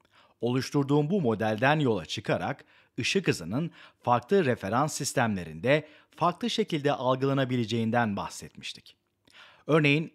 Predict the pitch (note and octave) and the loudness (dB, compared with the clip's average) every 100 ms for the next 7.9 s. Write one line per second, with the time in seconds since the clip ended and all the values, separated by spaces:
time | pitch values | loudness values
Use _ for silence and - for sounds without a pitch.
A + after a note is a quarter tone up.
0 | _ C3 C3 C3 A#2+ A#2+ C#3+ C3+ A2+ F#2+ | _ -2 0 2 4 4 2 2 2 0
1 | F2 E2 - C3+ G2+ G2 F3 F3+ - - | -8 -10 -6 -6 -4 -2 -2 -4 -12 -18
2 | G#2+ B2+ C3 C3 C#3+ D3 - G3+ F#3 A#2 | -2 0 4 4 2 -2 -4 -2 2 2
3 | F#2 D#2+ E2 A#2+ - F2 G2 D3+ - - | 0 -6 -4 -4 -4 -6 2 2 2 -10
4 | _ _ - G3 G#3 G3+ F3+ - G3+ - | _ _ 0 0 0 -4 -6 -6 -6 -4
5 | - A2+ G2 G2 C#3 D#3 - _ - E3 | -4 -2 -2 0 0 -2 -8 _ -6 -2
6 | A#3 G#3+ C#3 B2+ D3+ - C3 C3+ C3+ D3+ | -2 -2 -2 2 2 2 0 2 2 2
7 | C3+ G#2+ - G2 F2+ E2 E2 D#2 - | 2 0 -6 -6 -6 -8 -10 -16 -18